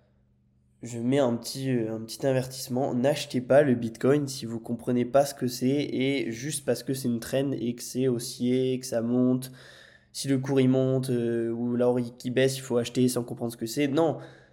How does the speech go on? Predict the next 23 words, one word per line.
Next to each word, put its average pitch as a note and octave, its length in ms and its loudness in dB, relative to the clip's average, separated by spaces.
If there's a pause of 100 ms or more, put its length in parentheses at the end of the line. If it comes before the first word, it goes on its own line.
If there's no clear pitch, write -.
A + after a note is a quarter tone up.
(340)
renseignez-vous E3 560 0
sur C#3 180 -4
ce - 60 -16
que C3 100 0
c'est B2 260 0
et D3+ 180 -4
si - 260 -4
vraiment D#3 560 2
vous C#3 160 -4
kiffez C3 240 -4
le A#2 80 0
truc, - 480 -6 (800)
si - 160 -12
vraiment D3+ 400 4
vous C#3+ 80 -2
kiffez C3+ 220 -2
le B2 100 2
projet, B2+ 440 0
eh B2+ 80 0
ben A#2+ 180 4
achetez. D#3+ 440 2
Comme B2 160 0
ça, D#3+ 420 2